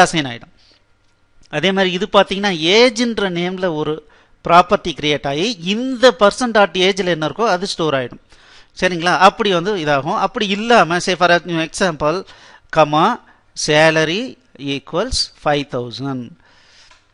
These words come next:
அப்படின்னு நம்ம கொடுக்கலாம். இந்த இடத்துல நான் இன்சர்ட் பண்றேன் அப்படின்னா என்ன ஆகும்? இது கூட அடிஷனலா ப்ராப்பர்ட்டி சேலரின்னு ஒண்ணு கிரியேட் ஆயிட்டு, அதுல ஃபைவ் தௌசண்ட் ஸ்டோர் பண்ணும். சப்போஸ் இந்த ஃபைவ் தௌசண்ட் இந்த இதுக்கு பதிலா நான் லோக்கல்ல வேற ஒரு வேரியபிள் இருக்கிறேன்,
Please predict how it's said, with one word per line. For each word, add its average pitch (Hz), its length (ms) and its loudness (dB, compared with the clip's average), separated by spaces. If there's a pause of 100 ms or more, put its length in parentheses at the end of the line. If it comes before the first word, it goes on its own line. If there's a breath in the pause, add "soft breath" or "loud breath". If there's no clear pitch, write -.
(320)
அப்படின்னு 170 420 2
நம்ம 165 160 -2
கொடுக்கலாம். 151 440 -8
இந்த 175 200 0
இடத்துல 190 200 -2
நான் 190 140 0
இன்சர்ட் 175 340 -4
பண்றேன் 143 300 -4
அப்படின்னா 139 240 -8
என்ன 165 160 -2
ஆகும்? 190 380 -4 (240 loud breath)
இது 165 220 -2
கூட 208 340 6
அடிஷனலா 208 500 2
ப்ராப்பர்ட்டி 180 540 4
சேலரின்னு 175 520 0
ஒண்ணு 151 180 -6
கிரியேட் 143 280 -4
ஆயிட்டு, 127 460 -6 (240 loud breath)
அதுல 277 260 2
ஃபைவ் 208 280 2
தௌசண்ட் 165 280 -2
ஸ்டோர் 160 300 -2
பண்ணும். 123 260 -14 (100)
சப்போஸ் 226 320 2
இந்த 196 180 -2
ஃபைவ் 196 280 4
தௌசண்ட் 196 840 -2 (280)
இந்த 190 300 -2
இதுக்கு 175 300 -4
பதிலா 147 440 -2 (380 loud breath)
நான் 190 220 2
லோக்கல்ல 247 420 4
வேற 196 280 8
ஒரு 190 140 2
வேரியபிள் 202 480 2
இருக்கிறேன், 175 440 -2